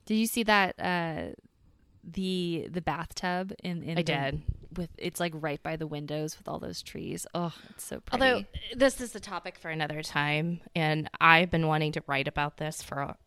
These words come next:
Speaker 2: uh, the longest. Uh,
Speaker 1: Mm-hmm.
Speaker 2: I am anti clawfoot slash soaking tub.
Speaker 1: Really?
Speaker 2: I am.
Speaker 1: Why is that?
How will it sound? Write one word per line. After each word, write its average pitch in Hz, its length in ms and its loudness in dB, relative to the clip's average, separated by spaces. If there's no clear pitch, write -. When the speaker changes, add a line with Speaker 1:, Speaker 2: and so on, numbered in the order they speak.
Speaker 2:
uh, - 300 -6
the 165 120 0
longest. 147 920 -2
Uh, - 80 0
Speaker 1:
Mm-hmm. 151 300 4
Speaker 2:
I 190 140 4
am 208 260 4
anti 151 840 0
clawfoot 165 1080 2
slash - 680 2
soaking 147 520 -4
tub. - 340 -10
Speaker 1:
Really? 214 840 0
Speaker 2:
I 165 40 -8
am. 165 420 -6
Speaker 1:
Why 208 240 4
is 269 220 0
that? - 640 -4